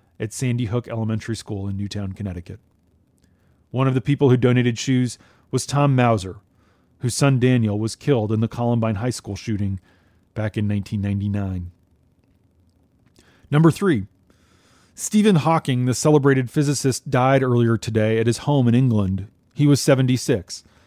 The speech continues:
Hawking has suffered since the age of twenty-one from a degenerative motor neuron disease,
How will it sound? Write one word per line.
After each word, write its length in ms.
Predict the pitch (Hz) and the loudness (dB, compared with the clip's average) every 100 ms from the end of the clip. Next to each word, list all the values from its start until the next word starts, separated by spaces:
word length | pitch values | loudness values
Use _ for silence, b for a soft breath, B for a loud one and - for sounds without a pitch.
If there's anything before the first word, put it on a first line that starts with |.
| b b b b | b b b b
Hawking 340 | - 143 165 151 | -2 -2 0 -2
has 100 | 123 | 0
suffered 400 | 160 139 156 139 | -2 0 -2 -2
since 200 | 139 123 | -4 -2
the 140 | 127 | 0
age 220 | 131 127 | 0 2
of 100 | 127 | -2
twenty-one 720 | - 151 151 143 147 127 107 | -2 0 2 2 2 2 0
from 160 | 104 123 | -2 -2
a 40 | |
degenerative 720 | 113 113 107 143 175 170 165 | -2 -2 2 4 4 4 2
motor 360 | 135 127 143 151 | 2 4 4 2
neuron 540 | 127 139 165 135 107 | 0 0 0 2 0
disease, 520 | 101 92 95 92 98 | -2 -6 -6 -6 -8